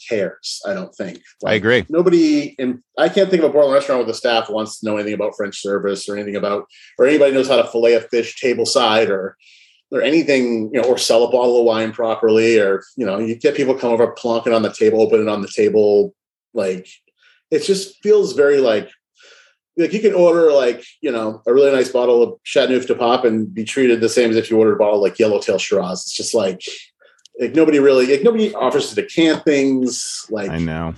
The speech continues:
Speaker 2: It's so
Speaker 1: it's just,
Speaker 2: true.
Speaker 1: it's just the whole ex-, and once you lose, you start losing the elements.
Speaker 2: Yep.
Speaker 1: It's like, then it be-, feels really piecemeal, because the whole thing has, as you said, it's a show. It has to flow as one big thing. And when you start subtracting all these elements,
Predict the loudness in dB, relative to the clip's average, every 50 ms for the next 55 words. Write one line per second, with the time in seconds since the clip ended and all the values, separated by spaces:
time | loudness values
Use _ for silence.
0 | -14 _ -12 -12 -12 -10 -6 -4 -2 -2 -2 -2 -4 -2 0 0 0 0 0 -2
1 | 0 2 2 4 4 4 4 4 4 2 0 0 0 2 4 4 2 2 0 -2
2 | -2 -2 0 0 0 0 0 0 -2 -6 -10 -12 -14 -10 -2 0 2 2 2 0
3 | -2 -2 -2 -4 -2 -2 -2 0 0 0 0 0 -2 -4 -8 -12 -14 -16 -16 -12
4 | -6 -2 -2 -2 -2 _ _ -4 0 2 2 2 4 2 2 4 2 2 0 -4
5 | -12 -4 0 2 2 2 2 0 0 0 0 0 -2 -4 -4 -2 -4 -4 -6 -6
6 | -4 -4 -4 -4 -2 -2 0 0 0 0 0 0 2 2 2 2 2 0 0 -2
7 | -4 -4 -4 -4 -2 0 0 0 -2 -4 -8 -6 -2 0 2 2 2 2 2 0
8 | 0 -2 -6 -10 -12 -12 _ -4 0 2 2 4 4 4 2 0 -2 -6 _ _
9 | _ _ _ _ -4 -2 -2 -2 0 0 2 2 2 2 2 2 0 0 0 0
10 | 0 2 2 0 0 0 0 0 0 0 0 0 -2 -2 -6 -14 _ _ _ _
11 | _ _ -14 -12 -10 -10 -6 -4 -2 0 -2 -2 -2 -4 -4 -2 -4 -4 -6 -4
12 | -4 -2 0 0 0 0 -2 -4 -6 -8 -10 -12 -14 -16 _